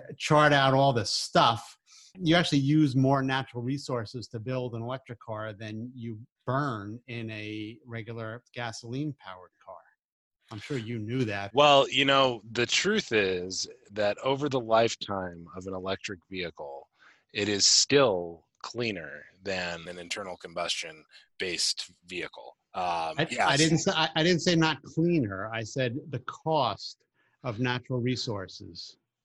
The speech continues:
Speaker 2: The cost of natural resources to,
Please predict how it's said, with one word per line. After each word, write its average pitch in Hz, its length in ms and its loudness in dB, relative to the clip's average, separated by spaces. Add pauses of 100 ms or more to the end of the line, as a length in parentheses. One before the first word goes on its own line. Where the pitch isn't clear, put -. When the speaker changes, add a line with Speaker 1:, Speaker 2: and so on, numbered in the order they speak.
(760)
Speaker 2:
The 95 80 -10 (100)
cost 107 540 0
of 104 120 0
natural 98 600 -2
resources 87 840 -2
to, 92 200 -4